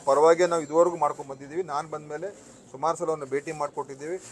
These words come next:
ಅನೇಕ ಸಮಸ್ಯೆಗಳು ಅವ್ರಿಗೆ ಏನೇನು ಬಾಕಿಗಳೆಲ್ಲ ಹಣಗಳಿತ್ತು ಅದೆಲ್ಲ ನಾನು ಕೊಡಿಸಿದ್ದೀನಿ. ಈಗ ಅವ್ರಿಗೆ ಈ ಇ ಎಸ್ ಐ ಪಿ ಎಫ್ ನ ಹಣ ಒಂದು ಮುಖ್ಯ, ಮತ್ತು ಎರಡು ತಿಂಗಳ ಸಂಬಳ, ಎರಡು ತಿಂಗಳ ಸಂಬಳ ಕಟ್ಟೋದಕ್ಕೆ ನಾನು ಈಗಾಗಲೇ ಎಫ್ ಡಿ ಎ ಪರ್ಮಿಷನ್ ತ-, ತೊಗೊಳಕ್ಕೆ ಬ-, ಬರ್ದಿದ್ದೀನಿ. ಅದನ್ನು ನಾವು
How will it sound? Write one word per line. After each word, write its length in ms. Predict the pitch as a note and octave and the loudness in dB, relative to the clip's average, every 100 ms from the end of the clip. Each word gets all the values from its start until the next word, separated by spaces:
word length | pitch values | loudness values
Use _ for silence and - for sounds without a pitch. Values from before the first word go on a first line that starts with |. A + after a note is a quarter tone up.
| - - | -20 -20
ಅನೇಕ 340 | C3 D#3 F#3 F3+ | -4 0 0 0
ಸಮಸ್ಯೆಗಳು 640 | F3 D#3 D3+ - D#3 D#3 | -2 -6 -6 -4 -2 0
ಅವ್ರಿಗೆ 460 | C#3 C3+ E3 E3+ | 0 -2 -4 -2
ಏನೇನು 200 | D3 D#3 | -6 -4
ಬಾಕಿಗಳೆಲ್ಲ 640 | A#2+ C3 D#3+ D3 C#3+ D3 C#3 | 0 0 0 -2 0 0 0
ಹಣಗಳಿತ್ತು 560 | C3 C#3+ C#3+ C#3 - | 0 -4 -4 -6 -4
ಅದೆಲ್ಲ 320 | C#3 C3+ D#3 D#3 | -4 -2 0 0
ನಾನು 220 | C#3 - | -2 -2
ಕೊಡಿಸಿದ್ದೀನಿ. 540 | E3+ - E3 D3+ E3+ - - - - - C#3+ | -2 0 -6 -6 -8 -14 -20 -20 -20 -18 -8
ಈಗ 220 | G3+ G#3+ | -2 6
ಅವ್ರಿಗೆ 420 | G3 E3+ E3+ G3 | 8 8 6 4
ಈ 280 | F#3 D#3 D3 | 0 -2 2
ಇ 40 | F#3+ | 4
ಎಸ್ 220 | F#3+ G3 | 4 0
ಐ 60 | |
ಪಿ 180 | F3+ E3+ | -6 -6
ಎಫ್ 340 | E3+ E3+ E3 D#3+ | -6 -4 -8 -6
ನ 60 | |
ಹಣ 240 | F3 C#3+ D#3+ | -6 -6 -6
ಒಂದು 220 | D#3 E3+ | -6 -10
ಮುಖ್ಯ, 400 | D3 C3+ E3 F#3+ F3 | -14 -4 0 0 -2
ಮತ್ತು 180 | D#3 | -2
ಎರಡು 200 | C#3+ F3 | 4 4
ತಿಂಗಳ 240 | F3 F3 F#3 | 4 -6 -4
ಸಂಬಳ, 300 | - C#3+ C#3 G2+ - - - - | -4 -4 -4 -6 -12 -20 -20 -10
ಎರಡು 260 | B2+ D3+ F#3 | 4 6 6
ತಿಂಗಳ 220 | F#3+ G3 - | 2 -6 -4
ಸಂಬಳ 360 | E3+ F3+ F#3+ | -4 4 6
ಕಟ್ಟೋದಕ್ಕೆ 640 | F#3+ E3+ D#3+ F3 E3+ F#3 F#3+ | 6 0 -2 -2 -2 0 -2
ನಾನು 160 | E3+ | -2
ಈಗಾಗಲೇ 360 | D3 D3 D#3+ E3+ | 0 0 2 -2
ಎಫ್ 160 | C#3 | -4
ಡಿ 60 | D3 | -4
ಎ 80 | D#3+ | -6
ಪರ್ಮಿಷನ್ 420 | D3+ C#3+ D3+ D3+ | -4 -8 -10 -14
ತ-, 240 | - C3+ | -8 -8
ತೊಗೊಳಕ್ಕೆ 320 | C3+ C#3+ C3 B2+ | -4 -4 -4 -2
ಬ-, 140 | A#2+ | 0
ಬರ್ದಿದ್ದೀನಿ. 460 | B2 C3 C#3+ C#3 G#3 | 0 0 -4 -12 -10
ಅದನ್ನು 340 | D3 D#3+ E3 | -8 -6 -6
ನಾವು 260 | D3+ F#3 | -4 -6